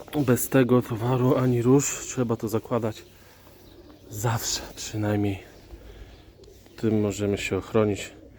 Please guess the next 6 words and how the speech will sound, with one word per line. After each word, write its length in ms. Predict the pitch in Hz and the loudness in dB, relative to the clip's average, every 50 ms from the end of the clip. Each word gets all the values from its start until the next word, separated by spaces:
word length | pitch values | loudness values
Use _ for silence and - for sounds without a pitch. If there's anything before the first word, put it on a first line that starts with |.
| - - - - - - - - - - | -20 -20 -20 -20 -20 -20 -20 -20 -20 -20
przed 280 | - - - - - - | -14 -12 -12 -12 -12 -10
te 120 | - - | -10 -8
wszystkie 440 | - - - 104 - - - 104 95 | -8 -4 -4 -6 -6 -2 -4 -2 -2
substancje 680 | - - 104 - - - 104 101 95 90 - - 92 85 | -2 -6 -8 -10 -6 -2 -2 -2 -2 -2 -6 -10 -10 -8
szkodliwe, 580 | - - - - - 104 92 95 101 101 95 95 | -8 -10 -10 -4 -4 -4 -2 0 -2 0 0 -2
które 280 | - - - 95 95 | -4 -4 -4 -4 -4